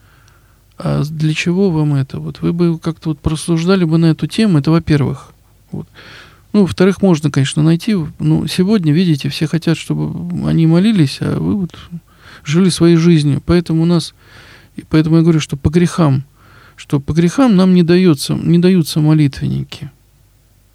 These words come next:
Да, потому что общество не готово поддерживать, э, кормить, так сказать, да, э, лелеять монашество, зная, что они идут, так сказать, на подвиг ради вас.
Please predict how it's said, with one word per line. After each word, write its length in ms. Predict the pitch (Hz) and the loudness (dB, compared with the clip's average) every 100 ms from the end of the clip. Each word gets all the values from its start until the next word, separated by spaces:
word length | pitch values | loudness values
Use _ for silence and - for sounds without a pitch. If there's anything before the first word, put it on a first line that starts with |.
| _ | _
Да, 160 | 170 165 | -6 -4
потому 180 | - 156 | -2 -2
что 200 | - - | -4 -6
общество 500 | 220 214 - 151 - | -4 -4 -4 -8 -4
не 160 | 151 165 | 0 2
готово 600 | 180 190 147 143 139 139 - _ _ _ _ _ _ _ _ | 2 -2 -2 -2 -2 -6 -10 _ _ _ _ _ _ _ _
поддерживать, 1000 | 151 147 160 190 180 160 139 - - - | -4 -2 0 0 2 0 -2 -6 -14 -14
э, 540 | - - 156 156 - 165 151 143 - | -12 -10 -8 -8 -8 -8 -10 -12 -2
кормить, 640 | 160 147 156 180 - - | 2 4 4 2 -2 -12
так 120 | 143 - | -12 -12
сказать, 400 | - 143 143 147 | -8 -4 -4 -2
да, 100 | 156 160 | 0 0
э, 420 | 143 143 - - 160 160 - - - - - - | 0 -4 -6 -10 -10 -14 -16 -20 -20 -20 -20 -14
лелеять 520 | - 156 170 180 160 - | -4 0 4 4 2 2
монашество, 680 | 165 165 143 - - - 139 _ | 2 4 2 -2 -8 -10 -12 _
зная, 340 | 151 151 156 143 | -4 0 2 0
что 240 | - 147 | -2 -2
они 420 | 151 190 208 - - 175 _ _ _ _ _ _ _ _ _ _ - - | 0 2 0 -2 -8 -14 _ _ _ _ _ _ _ _ _ _ -20 -12
идут, 540 | 139 160 160 156 - - | -4 0 2 0 -2 -6
так 160 | 143 | -8
сказать, 460 | - 156 151 139 - | -6 -4 -2 -2 -4
на 200 | 151 151 | -4 -2
подвиг 480 | 147 226 185 143 - | 0 -2 0 -2 -2
ради 240 | 156 160 196 | -2 0 2
вас. 380 | 214 135 - | 2 0 -4